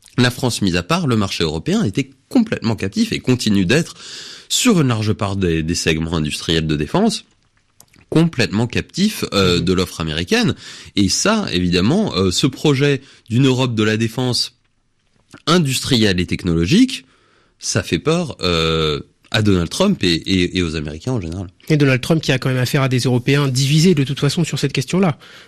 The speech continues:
Speaker 2: Euh,
Speaker 1: Oui, oui, et pour l'instant, il en profite et on l'a vu, euh, au cours d'un certain nombre de contrats. Hein, on, on pense aux contrats sur, sur les hélicoptères avec la Pologne. Au final,
Speaker 2: Mhm.
Speaker 1: euh, voilà, le, le, le, les, les Franco-Allemands avaient obtenu le contrat finalement, le,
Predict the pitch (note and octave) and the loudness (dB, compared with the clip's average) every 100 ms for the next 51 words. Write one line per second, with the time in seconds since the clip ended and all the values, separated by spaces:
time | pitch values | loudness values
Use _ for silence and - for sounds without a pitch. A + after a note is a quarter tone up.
0 | - D3 F#3 D#3+ D3+ E2 F2 F2+ E2 E2+ | 0 4 4 4 2 0 -2 -4 -4 -4
1 | E2 - B2 F#2 D#2+ E2+ G2+ - F#3 D3 | -2 0 2 2 0 -6 -4 2 2 2
2 | F#2 F#2 F2+ F#2 F#2 C3 D3+ G#2+ F2 F2+ | -4 -2 -2 0 2 4 4 4 2 0
3 | F2 E2+ G#2 E2+ D2 - E2 E2 C#2+ D#2 | -2 -2 -4 -4 -8 -12 -10 -10 -10 -10
4 | D#2 - G#2 A#2 A#2+ A#2 E2 F2 D#2+ E2 | -10 -2 0 2 0 -2 -2 -4 -4 -6
5 | - - - F2 D#2+ F2+ - F2+ E2+ F2 | -8 -14 -6 -4 -4 -4 2 2 2 -2
6 | - F2 E2+ E2+ E2+ - F#2 F#2 F#2 F2 | -2 -2 -2 -2 -2 0 0 2 0 -2
7 | E2+ - F#2 F2 E2+ - - E2+ F#2+ A2 | -4 -2 -2 0 -4 -6 -2 0 2 2
8 | G#2 E2 E2 E2 E2+ A#2+ C3+ - E2+ E2 | 0 -2 -6 -6 -6 -8 -10 -4 -2 0
9 | F2+ E2+ D#2+ D#2+ E2 E2+ E2+ F2 E2+ E2+ | 0 0 0 0 0 0 0 0 0 2
10 | F2+ F#2 - G2 - G2+ G#2 A2+ G#2 E2+ | 2 0 -2 -4 -2 0 2 2 0 -2
11 | G2 F#2+ - G2+ G#2 G2+ G2+ F#2+ - G2 | 0 -2 0 0 2 0 -2 -6 -4 -4
12 | - E2 F2 F2+ E2+ | -4 -4 -2 -2 -4